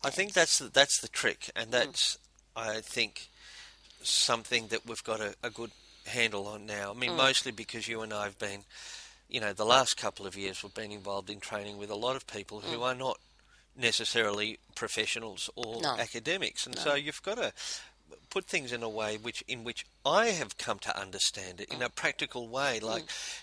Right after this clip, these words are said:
Speaker 1: you know, so many people will go to a day seminar
Speaker 2: Mm.
Speaker 1: or a lecture on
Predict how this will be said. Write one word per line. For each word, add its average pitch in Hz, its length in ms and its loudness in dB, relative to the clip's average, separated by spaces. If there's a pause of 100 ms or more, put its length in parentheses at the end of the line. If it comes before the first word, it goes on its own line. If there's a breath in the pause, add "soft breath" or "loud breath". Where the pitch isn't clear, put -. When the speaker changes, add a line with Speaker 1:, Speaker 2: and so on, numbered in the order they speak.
(140)
Speaker 1:
you 143 60 -8
know, 135 100 2
so 156 300 4
many 160 220 -2
people 117 520 -4 (340)
will 107 300 -10 (120)
go 127 440 0
to 117 300 -6
a 120 40 -4
day 107 320 -2
seminar 101 640 -4 (100)
Speaker 2:
Mm. 170 100 -10 (320 loud breath)
Speaker 1:
or 117 200 0
a 131 80 4
lecture 110 560 2
on 110 380 -6